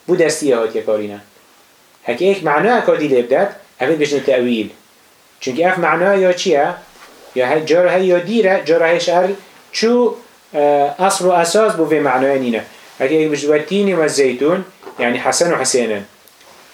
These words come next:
مواظب بنا خدا هر دو کبی. یا به تأویل که تأویل که چیه؟ چو تأویل نیه.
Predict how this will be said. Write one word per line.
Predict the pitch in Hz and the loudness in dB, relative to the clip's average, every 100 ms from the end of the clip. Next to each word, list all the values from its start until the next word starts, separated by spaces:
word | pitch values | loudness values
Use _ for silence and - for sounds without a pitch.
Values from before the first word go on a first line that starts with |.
| - - - - - - - | -20 -20 -20 -20 -20 -20 -4
مواظب | 135 131 131 | -2 0 0
بنا | 131 | 0
خدا | 123 143 | 2 0
هر | 131 | 2
دو | 135 113 117 | 0 0 -2
کبی. | 107 104 - - - _ | -2 -8 -16 -20 -20 _
یا | 135 143 | 0 0
به | 151 | 2
تأویل | 151 147 185 185 | 0 0 2 0
که | 180 185 | 2 2
تأویل | 180 175 190 190 | 2 2 2 2
که | 190 190 | 0 0
چیه؟ | 226 185 143 - - - - - | 0 0 0 -4 -20 -20 -20 -14
چو | - | -6
تأویل | 131 139 143 143 | 0 0 0 -2
نیه. | 190 165 | -4 -4